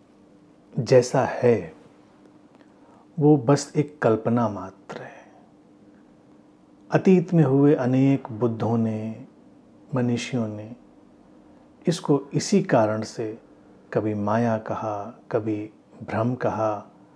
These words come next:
अवास्तविक कहा, क्योंकि ये सचमुच में हमारी ही कल्पना से उपजा है।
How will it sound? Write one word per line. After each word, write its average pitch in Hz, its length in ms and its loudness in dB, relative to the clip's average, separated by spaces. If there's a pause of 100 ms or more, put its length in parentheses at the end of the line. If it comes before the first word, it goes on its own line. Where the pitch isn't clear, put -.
(280)
अवास्तविक 120 800 -2
कहा, 107 440 -6 (1600)
क्योंकि 185 680 2 (840)
ये 147 40 0
सचमुच 160 640 2
में 165 220 4
हमारी 120 680 -2
ही 214 140 4
कल्पना 131 600 4
से 123 300 -6
उपजा - 380 -12
है। - 260 -20